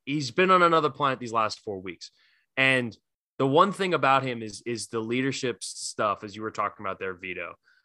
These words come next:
where his ability to just control a game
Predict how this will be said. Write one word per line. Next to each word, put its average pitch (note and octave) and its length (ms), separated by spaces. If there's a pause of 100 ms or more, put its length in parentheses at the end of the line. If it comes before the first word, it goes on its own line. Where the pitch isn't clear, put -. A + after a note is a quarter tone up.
(120)
where A2 340
his C3+ 280
ability C3 480
to A#2 180
just A2 460
control A2+ 880 (800)
a A2 60
game G2+ 420